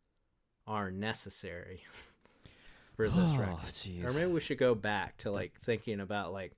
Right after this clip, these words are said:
Speaker 1: you discovering it. Maybe we should start there.
Speaker 2: <laughs> Yeah, we, wow. You, you said we were gonna go on tangents, and man, we have just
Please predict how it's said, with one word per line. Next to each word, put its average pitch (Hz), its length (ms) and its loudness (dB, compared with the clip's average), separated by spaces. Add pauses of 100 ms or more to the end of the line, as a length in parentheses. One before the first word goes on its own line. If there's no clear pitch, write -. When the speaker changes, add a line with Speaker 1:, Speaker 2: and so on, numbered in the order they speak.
(680)
Speaker 1:
you 110 160 -4
discovering - 640 -8
it. - 260 -4 (100)
Maybe 156 120 6
we 127 100 0
should 160 140 2
start - 300 -6
there. - 200 -12
Speaker 2:
<laughs> - 100 -18
Yeah, 95 260 4
we, 117 180 6
wow. 101 440 6
You, 110 160 0
you 110 160 2
said 151 200 2
we 139 100 6
were 123 100 6
gonna 120 160 4
go 110 120 10
on 101 140 6
tangents, 98 520 2
and 87 180 0
man, 92 280 0
we 101 160 2
have 85 220 0
just - 400 -4